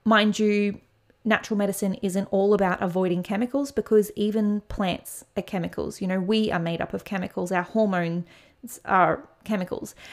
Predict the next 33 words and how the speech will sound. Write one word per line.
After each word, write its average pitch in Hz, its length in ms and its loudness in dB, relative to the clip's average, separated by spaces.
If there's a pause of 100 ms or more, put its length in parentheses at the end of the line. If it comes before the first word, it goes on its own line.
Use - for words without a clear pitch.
(260)
Um, 180 380 4
so - 140 2
chemicals 226 520 2
aren't 185 280 -2 (180)
a 196 80 2
bad 175 460 0
thing, 262 280 -2
but 196 140 0
it's, - 320 -6 (560)
it's 196 200 -4
about, 180 460 2 (220)
you 185 140 -4
know, 160 100 -2
whether 165 200 0
they're 165 140 -2
natural 175 340 -2
versus 165 260 -2
synthetic, 220 600 2
whether 170 260 2
they 165 220 2
are 151 180 -2
meant 170 560 -4 (300)
to 208 120 4
be 190 320 2
in 185 180 -4
our 180 120 0
bodies, 180 480 0 (280)
um, 170 200 -6
all 156 120 -6
that - 180 -4
good 170 160 -4
stuff. - 320 -4
So 190 340 2